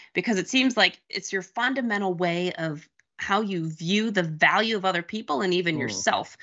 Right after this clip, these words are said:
Speaker 2: Mm-hmm.
Speaker 1: Um, so if you're struggling to value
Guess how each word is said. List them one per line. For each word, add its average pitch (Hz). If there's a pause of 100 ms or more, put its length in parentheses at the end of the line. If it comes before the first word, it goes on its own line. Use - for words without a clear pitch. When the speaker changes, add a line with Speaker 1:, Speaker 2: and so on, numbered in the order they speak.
(260)
Speaker 2:
Mm-hmm. 107
Speaker 1:
Um, 160 (100)
so 185
if 180
you're 196
struggling 226
to 208
value 180